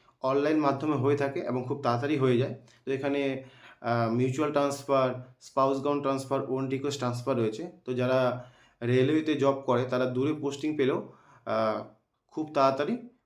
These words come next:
বাড়ির কাছাকাছি বা বাড়ির আশেপাশে যেখানে, আহ, তার অফিস রয়েছে, সেখানে সে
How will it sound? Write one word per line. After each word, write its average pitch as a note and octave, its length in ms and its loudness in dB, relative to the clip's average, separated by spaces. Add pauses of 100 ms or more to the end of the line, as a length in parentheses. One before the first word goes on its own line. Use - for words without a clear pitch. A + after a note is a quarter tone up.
(120)
বাড়ির A#2+ 320 0
কাছাকাছি C3 540 -4
বা A#2 540 0
বাড়ির B2 240 2
আশেপাশে A#2+ 400 -2
যেখানে, A#2 540 -2
আহ, A2 120 -8
তার G#2+ 320 -4
অফিস A#2+ 340 -6
রয়েছে, C3 160 -4
সেখানে B2 300 -4
সে D3+ 200 -6